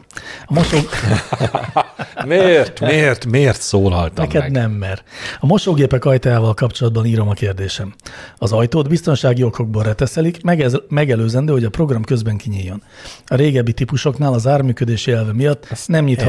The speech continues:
Speaker 3: értjük.
Speaker 1: ki az ajtó azonnal a program lejártakor. Ezeknél az ár egy rugóból, egy fűtőellenállásból és egy bimetálból áll. A program végén az ellenállás áramellátása megszűnik, a késleltetés a bimetál leülés idejétől és a visszahúzó rugó erejétől függ,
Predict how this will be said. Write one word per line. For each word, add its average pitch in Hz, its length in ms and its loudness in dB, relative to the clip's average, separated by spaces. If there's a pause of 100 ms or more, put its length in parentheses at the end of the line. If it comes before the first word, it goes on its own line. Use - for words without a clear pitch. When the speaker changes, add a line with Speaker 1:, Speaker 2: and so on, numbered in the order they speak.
(120)
Speaker 3:
értjük. 113 60 2
Speaker 1:
ki 127 100 0
az 117 140 0
ajtó 117 300 0
azonnal 139 380 0
a 117 40 -2
program 113 360 -4
lejártakor. 101 560 -6 (480)
Ezeknél 123 640 -2 (200)
az 120 160 -2
ár 123 160 2
egy 110 140 0
rugóból, 120 560 0 (140)
egy - 200 -2
fűtőellenállásból 147 920 2
és 123 120 -2
egy 131 80 -2
bimetálból 101 600 -4
áll. 101 180 -8 (520)
A 156 80 -14
program 127 360 2
végén 165 320 0
az 143 140 0
ellenállás 120 500 0
áramellátása 113 720 -2
megszűnik, 175 440 -2 (420)
a - 80 -4
késleltetés 127 720 0
a 123 40 -2
bimetál 135 440 0
leülés 117 420 0
idejétől 123 580 0 (280)
és 180 200 0
a 127 40 -4
visszahúzó 120 520 0
rugó 127 280 0
erejétől 113 460 -2
függ, 101 280 -8